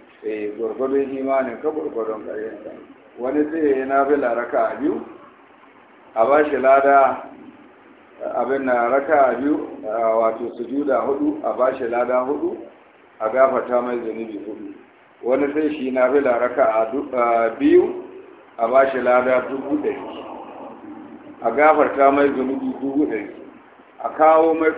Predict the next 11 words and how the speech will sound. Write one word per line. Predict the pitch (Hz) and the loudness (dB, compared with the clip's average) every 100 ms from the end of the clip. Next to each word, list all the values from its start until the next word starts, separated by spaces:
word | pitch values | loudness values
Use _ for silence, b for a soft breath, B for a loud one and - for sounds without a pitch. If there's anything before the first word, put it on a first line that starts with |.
| - | -2
kumusa | - 139 - 135 139 | -2 -2 0 4 4
iri-iri | 156 147 127 - 143 135 127 | 4 0 -2 -4 -2 -2 -2
daban-daban | 123 120 147 147 139 123 127 127 | -6 0 0 2 0 2 0 0
cikin | 139 143 139 | -4 -2 0
har | 147 143 | 0 0
da | 131 | -6
na | 127 | -4
zinari | 127 139 151 151 139 | -4 0 4 4 2
da | 120 | -4
na | 123 135 | 0 0
azurfa, | 135 117 113 120 110 | 2 2 4 4 2